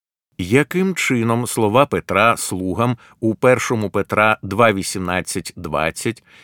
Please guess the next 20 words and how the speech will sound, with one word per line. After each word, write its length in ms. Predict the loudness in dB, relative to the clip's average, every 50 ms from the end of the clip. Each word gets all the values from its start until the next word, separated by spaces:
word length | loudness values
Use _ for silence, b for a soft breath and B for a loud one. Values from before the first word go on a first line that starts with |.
| b b
і 160 | b -2 -2 -2
приклад 540 | -2 -2 0 0 0 2 2 0 0 0 -2
Ісуса 500 | -8 -6 -6 -4 -4 -4 -2 0 0 0
в 60 | 0
першому 560 | 2 2 4 4 4 2 -2 -4 -2 -4 -2
Петра 380 | -2 -2 -2 0 2 2 2 2
два 400 | 0 0 2 4 4 4 2 0 -2
двадцять 440 | -2 0 0 0 0 -4 -6 -4
два 220 | -2 0 2 2 2
двадцять 420 | 0 -2 -4 -4 -6 -10 -10 -8
три 320 | -6 -4 -2 -2 -4 -4 b b b b b b b b
можуть 460 | -8 -4 -2 -2 0 -2 -2 -6 -6
суттєво 640 | -10 -10 -8 -8 -10 -10 -4 0 2 2 2 2 2 0
змінити 500 | 0 0 -2 0 0 -2 -2 -2 -4 -6
ситуацію, 880 | -4 -6 -6 -6 -6 -4 -2 -2 -4 -4 -4 -4 -2 0 0 0 -2 b b b b
коли 260 | -2 0 0 0 0
хтось 440 | -2 -4 -8 -6 -4 -4 -4 -6 -8
ображає 640 | -8 -8 -6 -6 -6 -6 -4 -4 -2 -4 -4 -4 -8
вас? 420 | -12 -16 -18 -16 -16 -18 -18 -20 _ _ _ _ _ _ _ _ _ _ _ _ _ _ _ _ _ _ _ _ _ _ -8
Четверте. 720 | -2 0 0 0 0 -2 -2 -2 -2 -4 -8 -14 -18 -18